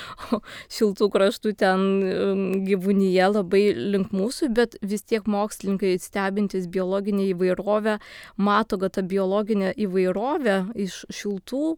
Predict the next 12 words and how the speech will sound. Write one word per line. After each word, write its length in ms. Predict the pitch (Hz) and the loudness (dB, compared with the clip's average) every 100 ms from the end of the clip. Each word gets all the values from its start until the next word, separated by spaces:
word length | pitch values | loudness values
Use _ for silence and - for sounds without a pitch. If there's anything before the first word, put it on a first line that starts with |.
| - | -6
kraštų 580 | - 196 185 - 202 | -6 -6 -6 -6 -4
labiau 240 | 202 185 196 | -2 -2 -4
traukiasi 680 | - 196 214 214 190 - - | -2 -2 -2 -4 -8 -8 -4
į 80 | |
mūsų 480 | 208 214 220 - 180 | 0 0 -2 -6 -12
šalis, 480 | - 185 185 220 - | -6 -2 -2 -2 -6
į 80 | 185 | -8
tas 240 | 208 196 - - | -6 -8 -14 -20
šiaurines. 840 | - - 208 202 196 180 196 285 - - - - | -18 -4 0 2 0 0 -2 -4 -10 -20 -20 -14
Ir 260 | - 220 214 - | 6 6 6 2
vėl 420 | 190 214 202 180 - | 4 6 6 4 -2
čia 320 | - 190 | 2 2